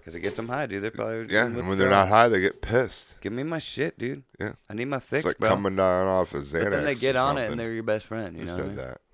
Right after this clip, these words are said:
Speaker 2: that?
Speaker 1: Um, moving on.
Speaker 2: Oh, that is cool, though. I like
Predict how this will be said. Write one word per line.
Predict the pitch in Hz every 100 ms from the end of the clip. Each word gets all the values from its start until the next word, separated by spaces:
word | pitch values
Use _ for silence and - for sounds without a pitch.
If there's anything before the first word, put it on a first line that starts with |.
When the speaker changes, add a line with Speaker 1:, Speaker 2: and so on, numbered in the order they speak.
| _ _ _ _ _ _ _ _ _ _
Speaker 2:
that? | -
Speaker 1:
Um, | 117 110 104 101 _ _ _ _ _ _ _ _ _ _ _ _ _ _ _ -
moving | 104 151 123 113
on. | 104 95
Speaker 2:
Oh, | 98
that | 101
is | 104
cool, | - 101
though. | 92 90
I |
like | 101 95